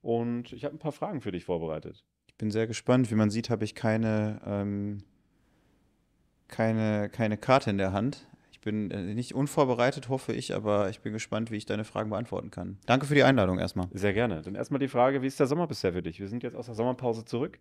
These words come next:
Speaker 1: Was hast du Schönes mit dem Wetter angefangen? Heute ist ja immer noch so super warm.
Speaker 2: Ja, ich hab, ähm, angefangen, ähm, mit meiner Freundin montags Volleyball zu spielen, Beachvolleyball.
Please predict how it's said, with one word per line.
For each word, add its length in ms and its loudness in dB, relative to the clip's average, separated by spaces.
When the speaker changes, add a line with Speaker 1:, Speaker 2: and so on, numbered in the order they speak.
Speaker 1:
Was 180 -2
hast 200 -10
du 60 -6
Schönes 680 -4
mit 140 -10
dem 160 -2
Wetter 240 -2
angefangen? 400 -10
Heute 180 -2
ist 60 -4
ja 80 0
immer 160 4
noch 120 -2
so 120 -6
super 260 -6
warm. 240 -6
Speaker 2:
Ja, 280 2
ich 160 -2
hab, 240 -2
ähm, 600 0
angefangen, 840 0
ähm, 580 -4
mit 220 -6
meiner 640 -2
Freundin 680 0
montags 460 0
Volleyball 420 0
zu 100 -12
spielen, 260 -4
Beachvolleyball. 680 -2